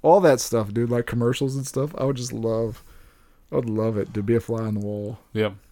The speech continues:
Speaker 1: I
Speaker 2: That,
Speaker 1: still think that
Speaker 2: that
Speaker 1: would
Speaker 2: brother dick can't tame it.
Speaker 1: I still think it's a great YouTube slash uh, podcast idea where you just le-, legit, so you write out the scenario like, okay,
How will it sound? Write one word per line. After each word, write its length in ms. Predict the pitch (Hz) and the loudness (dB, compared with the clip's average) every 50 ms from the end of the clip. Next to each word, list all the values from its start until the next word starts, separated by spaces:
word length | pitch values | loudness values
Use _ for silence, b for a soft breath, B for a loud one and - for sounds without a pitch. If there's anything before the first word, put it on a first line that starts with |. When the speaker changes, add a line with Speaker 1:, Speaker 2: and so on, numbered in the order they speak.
| - - - - - - - - - - | -20 -20 -20 -20 -20 -20 -20 -18 -4 0
Speaker 1:
I 80 | 135 127 | 2 4
Speaker 2:
That, 80 | 117 | 6
Speaker 1:
still 160 | 117 147 139 143 | 6 6 6 6
think 240 | 151 151 127 104 | 6 4 2 4
that 60 | 117 117 | 4 4
Speaker 2:
that 80 | 120 120 | 4 4
Speaker 1:
would 80 | 113 | 4
Speaker 2:
brother 280 | 113 123 120 113 117 113 | 4 4 6 6 6 4
dick 280 | 98 107 107 101 95 | 4 2 0 0 -2
can't 260 | - 113 110 110 104 - | -4 -6 -6 -4 -4 -2
tame 240 | 123 113 107 101 | -2 -2 -2 -2
it. 120 | 98 98 - - b b b b b b b b b b b b - - | -4 -6 -8 -10 b b b b b b b b b b b b -14 -6
Speaker 1:
I 100 | - 135 | -2 0
still 220 | 123 - - 131 135 | 2 4 6 6 6
think 160 | 131 117 107 | 6 4 2
it's 120 | 107 - | 0 -2
a 40 | 104 | -4
great 320 | 95 98 104 107 107 107 104 | -4 -2 -2 -2 -2 -2 -2
YouTube 540 | 104 107 107 - - 110 107 104 95 92 | -4 -4 -4 -4 -2 -2 -2 -2 -2 -4
slash 540 | - - - 107 107 107 104 101 - - - 143 127 _ _ _ - - - _ _ _ _ _ _ _ _ _ _ _ _ _ _ _ - - | -6 -6 -4 -4 -2 -2 -2 -4 -6 -8 -12 -14 -18 _ _ _ -20 -20 -20 _ _ _ _ _ _ _ _ _ _ _ _ _ _ _ -8 -6
uh, 40 | |
podcast 600 | 104 95 - 104 107 110 104 - 104 98 98 95 | -6 -6 -4 -4 -2 -2 -2 -2 -4 -4 -4 -4
idea 300 | - 98 95 101 101 101 | -6 -4 -4 -2 -2 -2
where 240 | 101 101 98 95 101 | -2 -4 -4 -4 -4
you 160 | - 107 104 | -4 -6 -4
just 320 | 98 107 104 98 - - - | -4 -4 -4 -4 -6 -8 -8
le-, 220 | 110 107 110 113 | -6 -2 0 0
legit, 680 | 110 107 107 104 101 104 98 98 101 107 110 110 98 - - - - - - - - - - - - _ | 0 0 0 -2 -2 -2 -4 -2 -2 0 0 0 -2 -4 -8 -20 -20 -20 -20 -20 -20 -20 -20 -20 -20 _
so 180 | - - - 107 | -10 -6 -2 -2
you 220 | 104 101 101 104 | 0 0 0 0
write 200 | 104 113 113 113 | 0 0 0 0
out 140 | 110 107 107 | 0 -2 -4
the 80 | 107 101 | -6 -8
scenario 480 | - - 104 107 107 104 104 101 98 | -6 -4 -4 -2 -2 -2 -2 -2 -4
like, 240 | 98 98 95 92 95 | -4 -6 -6 -8 -8
okay, 360 | 104 98 - 110 101 101 101 | -8 -6 -4 -2 -2 -2 -4